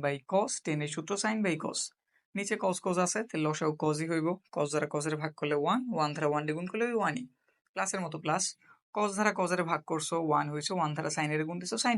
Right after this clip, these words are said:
হইছে। এখন এইটা আর এই পাশে আছে এক্স, এবার আমরা একটু কার দিকে তাকাইছি, অ্যান্সারটার দিকে। এখানে এক্স স্কয়ার আছে, কিন্তু আমাদের এখানে শুধু একটা এক্স, তো স্কয়ার আনার জন্য আমরা কি করছি, বর্গ করছি, আর বর্গ হইলে উভয়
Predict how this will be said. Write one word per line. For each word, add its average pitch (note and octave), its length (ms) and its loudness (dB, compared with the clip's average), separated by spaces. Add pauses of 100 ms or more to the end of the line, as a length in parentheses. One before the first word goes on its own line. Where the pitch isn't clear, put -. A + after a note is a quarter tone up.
হইছে। C#3+ 200 -4 (600)
এখন G3 240 2 (760)
এইটা F3+ 280 0 (260)
আর D#3+ 120 -2
এই D#3+ 100 -4
পাশে - 220 -2
আছে - 120 -4 (180)
এক্স, - 160 -4 (140)
এবার F3 180 -4
আমরা F3 140 -4
একটু F3 160 -16
কার E3 200 4
দিকে F3 180 -2
তাকাইছি, G#3+ 340 0
অ্যান্সারটার G#3+ 520 0
দিকে। - 180 -8 (920)
এখানে G3+ 260 -8
এক্স G3 140 -8 (120)
স্কয়ার F3+ 340 4
আছে, C#3 140 0 (100)
কিন্তু F#3+ 220 0
আমাদের E3 240 0
এখানে F3+ 240 -2
শুধু A#3+ 140 -2 (100)
একটা - 220 -2
এক্স, - 140 -4 (480)
তো - 40 -2 (160)
স্কয়ার F#3+ 280 4
আনার F#3 180 2
জন্য F3+ 160 0
আমরা F3+ 160 0
কি F#3+ 120 2
করছি, F#3+ 200 0 (120)
বর্গ D#3 180 2 (120)
করছি, C#3 220 -4
আর C#3+ 140 -2
বর্গ D3 220 2
হইলে F#3+ 220 2
উভয় F3 180 0